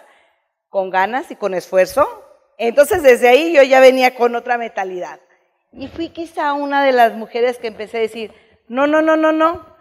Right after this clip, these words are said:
no me impongan este modelo, no es para mí, no estoy convencida con él, ¿y por qué no revolucionarlo? ¿Por qué no cambiarlo?".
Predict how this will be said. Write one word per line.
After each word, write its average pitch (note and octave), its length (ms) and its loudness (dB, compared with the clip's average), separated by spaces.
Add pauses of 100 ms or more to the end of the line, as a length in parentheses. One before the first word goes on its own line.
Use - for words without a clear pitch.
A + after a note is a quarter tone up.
(160)
no B3 260 4
me F4+ 120 -2
impongan D4 460 2
este D4 200 2
modelo, G#3 440 0
no C4 320 2
es D#4 180 0
para B3 300 2
mí, D#4+ 360 -6
no C4 220 -2
estoy C4+ 300 -2
convencida A#3 680 -4
con A3+ 160 -6
él, D#4 240 -2 (460)
¿y C#4 100 -16
por D#4 220 -4
qué E4+ 100 -4
no E4 140 0
revolucionarlo? A3+ 840 0
¿Por B3 220 -6
qué D4+ 100 -2
no D#4 200 -8
cambiarlo?". A3 560 -8